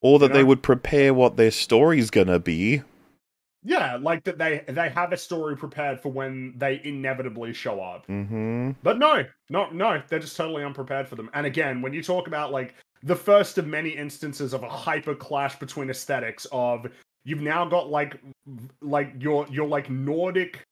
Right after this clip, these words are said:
Speaker 2: village, your, like, Norse, Amish, Viking village
Speaker 1: <laughs>
Speaker 2: with, like, a hyper
Speaker 1: Hyper
Speaker 2: industrialized,
Speaker 1: Nazis. <laughs>
Speaker 2: militarized space Nazis. And, and this is the first of many instances of these massively clashing visuals that are clearly just things that he's grabbed onto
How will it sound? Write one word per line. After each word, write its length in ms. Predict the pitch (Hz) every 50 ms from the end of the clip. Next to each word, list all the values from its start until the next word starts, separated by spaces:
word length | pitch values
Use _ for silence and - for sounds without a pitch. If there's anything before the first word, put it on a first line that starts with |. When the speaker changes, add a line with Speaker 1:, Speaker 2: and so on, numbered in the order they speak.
| _ _ _ _ _
Speaker 2:
village, 720 | 113 - 160 156 143 127 113 110 117 120 135 127 - - _ _ _ _ _
your, 180 | - 135 151 147
like, 220 | 147 147 139 127
Norse, 600 | 127 131 135 147 165 175 175 175 - - - - _ _ _ -
Amish, 600 | 151 151 160 165 160 156 147 - - - 151 - - _ 147
Viking 760 | 143 123 160 131 113 127 156 147 165 165 - 196 175 151
village 540 | 143 156 151 139 117 117 123 113 123 - - - 254 - - -
Speaker 1:
<laughs> 240 | - - _ _ -
Speaker 2:
with, 400 | 127 151 147 147 143 135 135 - _ _ _ _ _ -
like, 240 | 135 156 156 151 -
a 60 | 143
hyper 560 | - - - 175 175 175 - - 190 180 180 -
Speaker 1:
Hyper 340 | 120 117 117 113 113 - 117
Speaker 2:
industrialized, 380 | 110 110 107 110 - - - 113
Speaker 1:
Nazis. 420 | 123 - 147 123 - - 143 147
<laughs> 0 |
Speaker 2:
militarized 880 | 147 160 165 160 156 - 196 180 160 151 151 151 151 151 147 - 131 -
space 520 | - 123 - - - - 147 139 135 - 139
Nazis. 720 | 131 120 120 117 - - 127 110 113 127 147 147 - - _ _ _ _ _ _ _ _ _ _ _ _ _ _ _ _ -
And, 140 | 143 151 160
and 180 | 170 160 151 160
this 160 | 170 165 -
is 100 | 180 -
the 80 | 175 160
first 400 | - - 165 160 151 - - 175
of 60 | 156
many 340 | 147 151 147 147 147 147 139
instances 580 | 139 143 139 - 151 143 135 - 143 127 117
of 120 | 135 131 127
these 240 | 135 127 123 123
massively 580 | 131 135 139 139 135 - - 165 139 135 131 127
clashing 580 | 123 - - - 143 135 139 - - 156 139 120
visuals 460 | 127 127 131 139 156 156 160 156 135
that 160 | 151 139 135
are 40 | 131
clearly 460 | - - - 156 147 147 147 147 139
just 220 | 131 143 139 -
things 240 | - 143 135 135 127
that 80 | 139 -
he's 220 | 120 139 131 123
grabbed 420 | - - 127 131 131 131 131 120 123
onto 560 | 120 131 127 123 - - 147 147 151 160